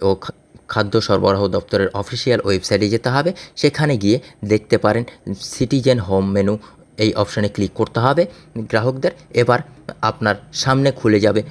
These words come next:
নতুন পেজ, সেখানে থাকবে রেশন কার্ড রিলেটেড কর্নার, এই মেনুতে ক্লিক করতে হবে। বন্ধুরা, আমি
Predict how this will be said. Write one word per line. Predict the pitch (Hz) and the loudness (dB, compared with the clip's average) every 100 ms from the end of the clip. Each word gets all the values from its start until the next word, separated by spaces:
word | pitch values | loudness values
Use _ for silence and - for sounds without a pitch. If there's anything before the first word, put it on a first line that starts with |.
| - | -2
নতুন | 127 131 143 | -2 0 0
পেজ, | 131 135 | 2 0
সেখানে | - 151 151 151 139 | 2 -2 0 0 0
থাকবে | 110 101 120 - - | 0 0 -2 -2 0
রেশন | 143 143 143 | 2 2 2
কার্ড | 123 117 | 2 2
রিলেটেড | 104 101 101 107 104 - - | 2 4 4 2 -2 -8 -2
কর্নার, | 101 104 127 - - | 0 2 0 -2 -2
এই | 113 110 | 0 0
মেনুতে | 101 98 143 - - | 0 0 -2 -6 -4
ক্লিক | 170 170 | 0 2
করতে | 127 104 95 | 2 0 -2
হবে। | 98 95 - - | -4 -4 -6 2
বন্ধুরা, | 131 127 139 135 - - | 2 4 0 0 -10 -10
আমি | 101 | -6